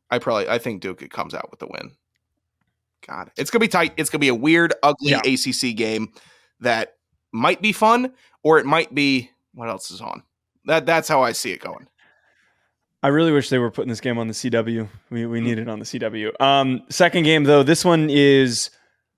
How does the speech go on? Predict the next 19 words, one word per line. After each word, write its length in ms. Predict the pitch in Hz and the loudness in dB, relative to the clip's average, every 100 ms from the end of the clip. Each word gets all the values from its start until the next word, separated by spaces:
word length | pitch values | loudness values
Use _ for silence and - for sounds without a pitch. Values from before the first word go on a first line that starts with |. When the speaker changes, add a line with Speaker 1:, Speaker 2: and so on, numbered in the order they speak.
| _ | _
Speaker 2:
the 120 | 127 | 2
other 380 | 131 147 160 156 | 4 6 4 2
ranked 420 | 127 127 143 139 | 0 0 0 0
on 140 | 143 135 | 0 0
ranked 320 | 127 135 127 | 0 -4 -6
game. 380 | - 135 135 123 - _ _ _ | -6 -4 -4 -6 -12 _ _ _
This 180 | 196 247 | -2 2
one 120 | 302 | 2
I 60 | 285 | 2
think 180 | 269 254 | 2 -2
could 100 | 214 | -4
be 80 | |
fun 460 | 226 220 170 104 139 _ _ _ _ _ _ 147 | -2 0 0 0 -8 _ _ _ _ _ _ -6
because 380 | 170 - 190 | -4 2 0
of 100 | 165 | 2
where 100 | 160 | 0
it's 120 | 160 - | 0 0
being 240 | 151 127 | -2 -2
played. 380 | - 117 - | -6 -8 -8